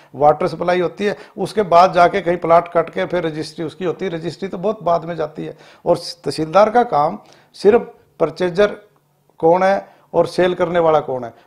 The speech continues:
दोनों की शिनाख्त करके और उसकी रजिस्ट्री करता है। अगर घोटाला इसलिए नहीं है एक्साइज के अंदर, इसलिए नहीं, कोई एक्साइज के टैक्स की चोरी सरकार के खजाने की नहीं हुई।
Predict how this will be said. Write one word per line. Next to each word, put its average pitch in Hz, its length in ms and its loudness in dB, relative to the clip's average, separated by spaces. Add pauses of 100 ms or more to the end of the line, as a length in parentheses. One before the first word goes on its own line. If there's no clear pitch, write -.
(100)
दोनों 180 300 2
की 190 120 -4
शिनाख्त 165 440 2
करके 180 400 -2 (280)
और 170 140 2
उसकी 180 240 -4
रजिस्ट्री 170 440 -6
करता 175 280 -4
है। 190 120 -2
अगर 160 200 -12
घोटाला 147 460 2
इसलिए 180 340 -2
नहीं 202 140 -4
है 202 200 0 (260)
एक्साइज 180 460 -2
के 208 100 -6
अंदर, 196 220 -4
इसलिए 170 300 -6
नहीं, 196 180 -8
कोई 190 140 -2
एक्साइज 165 380 -2
के 170 100 -6
टैक्स 170 260 -4
की 190 120 -10
चोरी 175 260 -6
सरकार 165 360 -2
के 165 140 -10
खजाने 160 360 -6
की 160 100 -10
नहीं 165 120 -10
हुई। 160 180 -10